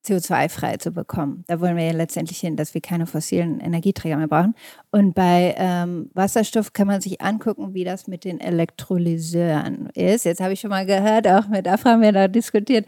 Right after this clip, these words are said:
was ist das eigentlich? Ne? Also ein Elektrolyseur, da packst du quasi Strom rein, idealerweise erneuerbaren Strom und Wasser, und dann spaltet er das in Wasserstoff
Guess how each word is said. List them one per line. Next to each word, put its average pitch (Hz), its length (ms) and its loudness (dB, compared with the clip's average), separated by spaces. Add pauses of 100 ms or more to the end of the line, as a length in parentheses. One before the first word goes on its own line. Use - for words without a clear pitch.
(240)
was - 160 2
ist - 240 2
das 277 140 6
eigentlich? 269 480 6
Ne? 269 180 6
Also 202 160 0
ein 202 120 0
Elektrolyseur, 190 920 2
da 196 260 -4
packst - 320 -6
du 170 60 -8
quasi 165 380 -4
Strom 180 320 2
rein, 175 260 2
idealerweise 160 560 0
erneuerbaren 160 400 2
Strom 214 380 4 (260)
und 185 200 2
Wasser, 277 400 4 (260)
und 190 100 -2
dann 190 140 2
spaltet 190 420 2
er 196 140 2
das 196 320 2
in 180 300 2
Wasserstoff 202 680 2